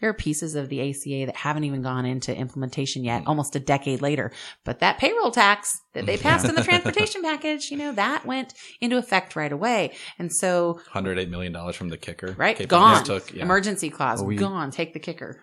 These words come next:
Speaker 3: We had Alex Carlatos on a little bit ago, and one of his things, you just, you just heard him speak, but logging is a big thing that he's interested in, and how government has basically ruined a whole portion of our state by removing these ability to use the forests, and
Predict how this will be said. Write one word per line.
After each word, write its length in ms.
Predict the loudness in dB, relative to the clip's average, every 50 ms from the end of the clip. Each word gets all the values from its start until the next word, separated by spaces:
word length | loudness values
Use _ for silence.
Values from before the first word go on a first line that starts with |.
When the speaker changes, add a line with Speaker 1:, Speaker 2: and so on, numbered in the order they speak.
| _ _ 2
Speaker 3:
We 100 | 4 6
had 240 | 6 8 6 6 4
Alex 320 | 4 4 4 4 2 -2
Carlatos 200 | -4 -4 0 0 2 2 2 0 -2
on 120 | -2 -4 -4
a 60 | -4
little 160 | -4 -4 -4
bit 120 | -4 -4 -6
ago, 220 | -4 -4 -4 -4
and 100 | -4 -2
one 140 | -2 -2 -2
of 60 | -2
his 320 | -2 -2 -2 -2 -2 -4 -6 -10 -20 -20 _ _ -12
things, 440 | -10 -6 -4 -4 -4 -4 -4 -4 -2
you 100 | -2 -2
just, 200 | -2 -2 -6 -6
you 140 | -6 -6 -6
just 140 | -6 -6 -6
heard 120 | -6 -6
him 80 | -6 -6
speak, 400 | -6 -4 -2 -4 -4 -4 -6 -4
but 240 | -2 -2 -2 -2 -4 _ _ _ -6
logging 400 | -2 0 0 0 0 -2 -4 -6
is 140 | -6 -8 -8
a 60 | -8
big 280 | -8 -8 -8 -8 -10 -14 -16 -16 -16 _ -20 -14
thing 280 | -8 -6 -6 -4 -4
that 100 | -6 -8
he's 280 | -8 -10 -10 -8 -8 -8
interested 460 | -8 -10 -10 -8 -8 -8 -6 -6 -8
in, 200 | -8 -8 -10 -10 -8
and 180 | -10 -10 -10
how 500 | -8 -4 -2 0 2 2 2 0 -2 -4 -8 _ _ _ _
government 560 | -4 -2 -2 0 0 0 0 0 0 -2 -4
has 600 | -4 0 2 2 2 2 2 2 2 2 0 0 -2 -4 -12 -12 -6
basically 400 | -4 -2 -2 -2 -4 -4 -4 -4
ruined 460 | -4 -2 -2 0 2 2 2 2 0 -2
a 60 | -2
whole 160 | -2 -4 -4
portion 340 | -4 -4 -4 -4 -4 -4 -6 -6
of 60 | -4
our 100 | -4 -6
state 340 | -4 -4 -4 -4 -4 -6 -6
by 100 | -8 -6
removing 500 | -6 -6 -6 -4 -4 -4 -2 -2 -2 -2
these 420 | -2 -4 -4 -6 -6 -8 -10 -10 _
ability 360 | -4 -4 -2 -2 -2 -2 -4 -4
to 480 | -4 -6 -4 -4 -4 -4 -4 -6 -8 -10
use 300 | -8 -4 -2 -2 -2 -4
the 80 | -6 -10
forests, 600 | -8 -4 -2 0 0 0 -2 -4 -6 -6 -8 -8 -8
and 380 | -10 -8 -8 -6 -6 -8 -8